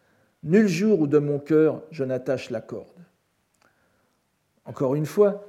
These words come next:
nous avons les attributs liturgiques du Shinto, les feuilles de sakaki et la corde sacrée, shimenawa, avec un jeu de mots sur le verbe shinu, qui veut dire, shimu, qui veut dire aussi imprégné.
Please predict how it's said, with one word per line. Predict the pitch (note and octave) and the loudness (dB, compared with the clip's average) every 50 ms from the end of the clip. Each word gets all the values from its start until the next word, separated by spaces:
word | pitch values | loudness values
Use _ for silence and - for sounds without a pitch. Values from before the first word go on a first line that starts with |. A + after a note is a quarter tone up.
| - _ _ _ _ | -20 _ _ _ _
nous | D3 D3 C3+ | -6 -2 0
avons | D#3+ D3+ E3+ F#3+ | 0 2 2 2
les | F3 D3+ C3+ D#3+ | 0 0 0 -2
attributs | E3+ - F3 E3 D#3+ F3+ E3+ | -2 0 0 0 2 2 0
liturgiques | D#3+ G3 F#3 - G3+ F#3+ F3+ E3 G#3+ F#3+ C#3+ | 0 -2 -2 0 0 0 2 2 -2 -4 -6
du | C3 B2 | -8 -10
Shinto, | B2 - C3 A#2+ A2+ - - G#2 F#2+ - _ _ _ _ _ _ - | -12 -12 -14 -14 -14 -14 -14 -16 -16 -16 _ _ _ _ _ _ -10
les | C3 C3+ | -8 -6
feuilles | - - F3 D#3+ | -2 0 2 2
de | D3 D3 | 2 0
sakaki | C#3+ - D3+ C3 - B2 B2+ - - F#3 G#3+ B3+ - _ _ _ _ _ _ | -2 -2 -6 -6 -4 -6 -6 -6 -8 -8 -8 -8 -12 _ _ _ _ _ _
et | C3 | -6
la | B2+ A#2+ A#2 | -4 -4 -4
corde | - - D#3 C3 B2 B2 A2 | 0 0 0 0 0 -2 -6
sacrée, | - - D3+ C#3+ - - D#3+ C3 - - | -6 -6 -6 -6 -4 -4 -4 -4 -4 -8
shimenawa, | - - - D3+ C#3 C3+ B2+ C3 C3 C3 A#2+ G#2+ - - - - _ _ _ _ _ _ _ _ _ _ | -14 -10 -8 -6 -4 -4 -2 -2 -2 -2 -2 -2 -6 -8 -14 -20 _ _ _ _ _ _ _ _ _ _
avec | - C#3 D3 D3+ D3 E3 | -4 -2 -2 -2 0 -2
un | D3 | -2
jeu | C#3+ B2+ E3+ E3 | 0 2 2 2
de | E3 | 4
mots | E3+ F#3 F#3+ | 4 4 2
sur | F3+ F3+ D#3+ B2+ | 2 2 -2 -2
le | B2+ B2+ | -2 -2
verbe | B2 C#3+ C#3+ B2+ B2+ A#2 | 0 0 -2 -2 -4 -6
shinu, | A2+ - - F#3 F#3 F3 F3 D3+ - | -12 -10 -6 -4 -2 -2 -2 -2 -4
qui | - - A#2+ | -6 -10 -14
veut | A#2 | -14
dire, | A#2 A#2+ B2 - _ | -14 -16 -18 -18 _
shimu, | - - - G#3 F#3+ F3+ C#3+ - - - - - _ | -14 -6 -2 0 2 2 2 2 -2 -8 -18 -14 _
qui | - C3+ | -6 -6
veut | B2+ | -2
dire | C3+ C3 | -2 -2
aussi | B2 B2 - E3 - - | -2 -4 -6 -12 -10 -8
imprégné. | D#3 D3 - - E3+ D#3 D3 C3+ B2+ B2 | -10 -8 -6 -4 -4 -4 -4 -6 -8 -8